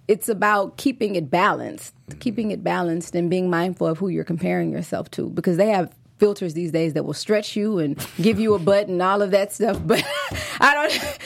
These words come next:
Speaker 1: I mean, that, that would make your face skinny. You can change the color. You can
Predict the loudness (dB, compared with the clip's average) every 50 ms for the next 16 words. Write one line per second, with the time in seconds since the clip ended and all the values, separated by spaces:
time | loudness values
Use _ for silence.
0 | -16 -16 -6 0 0 2 2 2 2 2 0 2 2 2 2 2 0 0 -2 -2
1 | -2 -4 0 2 4 4 4 2 -2 -4 0 2 2 4 2 2 2 0 0 0
2 | 0 0 0 -2 -2 -2 2 2 4 4 4 2 2